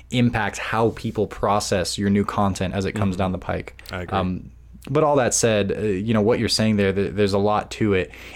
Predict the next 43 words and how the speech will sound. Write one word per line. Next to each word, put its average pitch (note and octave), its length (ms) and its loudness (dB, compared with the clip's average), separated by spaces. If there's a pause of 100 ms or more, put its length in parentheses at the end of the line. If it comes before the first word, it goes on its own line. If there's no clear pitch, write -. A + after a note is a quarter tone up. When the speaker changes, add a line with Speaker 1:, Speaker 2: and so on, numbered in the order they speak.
Speaker 1:
It - 120 -2
feels C#3 440 2
that A#2+ 320 2 (680)
people, A#2 640 2
I, A#2 100 0
I, A2+ 360 2
I, A2 40 6
maybe A#2 400 4
I'm A2 100 6
just G#2+ 140 2
not G#2+ 200 0
giving G#2 240 4
the G2+ 60 2
benefit F#2+ 300 0
of F#2+ 60 0
the F2+ 80 -4
doubt, F#2+ 180 0
but F#2+ 100 -2
it E2+ 60 -2
feels A2 180 2
like G2+ 140 0
people G#2 320 0
will F#2+ 560 2 (420)
analyze G#2 480 4
things G2+ 280 2
on F2+ 60 2
a E2+ 40 -2
fairly G2 240 0
surface G2+ 540 -2
level. F#2+ 320 0
So, G2 160 -2
like, F#2 160 0
what G#2 180 0
immediately G#2 540 0
makes G2+ 240 -2
them G2+ 120 -2
excited? G2 600 -2 (340)
Um, F#2+ 220 0
and, F#2+ 240 0
and F#2 320 0
so F#2+ 160 0
obviously F#2+ 340 0
the F#2 220 -2